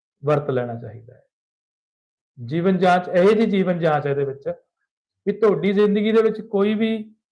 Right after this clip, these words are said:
ਕਿੱਡਾ ਕੁ ਬ-, ਮਰਜ਼ੀ ਕੋਈ ਜ਼ਿੰਦਗੀ 'ਚ ਵੱਡੀ ਦੁੱਖ, ਦੁੱਖ ਆ ਜੇ, ਗਮ ਆ ਜੇ, ਤਾਂ ਤੁਹਾਨੂੰ ਇਹ ਸੰਭਾਲ ਸਕਦਾ ਹੈ। ਉਹ ਇਹ ਨਹੀਂ ਵੀ ਉਹ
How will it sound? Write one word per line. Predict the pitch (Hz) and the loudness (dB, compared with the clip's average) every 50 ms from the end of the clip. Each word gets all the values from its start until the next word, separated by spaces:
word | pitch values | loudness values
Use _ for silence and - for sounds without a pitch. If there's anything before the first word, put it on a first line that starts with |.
| _ _ _ _ _ _ _ _ _ _ _ _ _ _ _ _ | _ _ _ _ _ _ _ _ _ _ _ _ _ _ _ _
ਕਿੱਡਾ | - 196 185 196 226 233 | -4 0 2 4 4 4
ਕੁ | 233 233 | 4 4
ਬ-, | 190 202 196 196 165 | 4 2 2 0 2
ਮਰਜ਼ੀ | 165 175 175 165 170 202 208 208 208 | 0 0 0 0 0 -2 0 0 -2
ਕੋਈ | 208 - - 196 202 196 190 | -4 -4 -2 -2 0 0 -2
ਜ਼ਿੰਦਗੀ | 151 139 156 170 170 175 180 175 196 | -4 -8 -8 -8 -6 -6 -4 -4 -6
'ਚ | 190 - - | -4 -4 -6
ਵੱਡੀ | 185 160 143 175 151 120 123 156 175 170 - _ _ _ _ - | -6 -4 -4 -6 -6 -6 -8 -10 -10 -10 -12 _ _ _ _ -12
ਦੁੱਖ, | 143 143 185 175 156 139 | -4 -2 -2 -2 -2 -2
ਦੁੱਖ | 147 170 170 - - | -2 -2 0 2 2
ਆ | 170 151 | 2 2
ਜੇ, | 147 147 160 | 2 0 -2
ਗਮ | 151 143 151 156 160 165 | -2 0 2 2 2 2
ਆ | 165 147 143 | 2 2 2
ਜੇ, | 139 139 139 131 - _ _ _ _ _ _ _ _ | 0 -2 -4 -6 -8 _ _ _ _ _ _ _ _
ਤਾਂ | 202 202 | 0 0
ਤੁਹਾਨੂੰ | 196 208 240 220 190 185 202 214 220 | 2 4 4 4 4 4 4 4 4
ਇਹ | 214 208 208 | 4 2 2
ਸੰਭਾਲ | 208 196 196 190 175 160 147 143 | 2 2 4 4 4 4 2 0
ਸਕਦਾ | - - 131 113 117 113 113 | 0 -2 -4 -4 -6 -10 -16
ਹੈ। | 113 - _ _ _ _ - | -18 -20 _ _ _ _ -4
ਉਹ | 165 196 196 - - | -2 -2 -2 -4 -2
ਇਹ | 180 190 196 | 0 2 2
ਨਹੀਂ | 190 226 247 | 4 2 2
ਵੀ | 226 247 233 | 0 2 2
ਉਹ | 233 190 180 196 202 196 - - | 4 4 4 4 2 0 -2 -8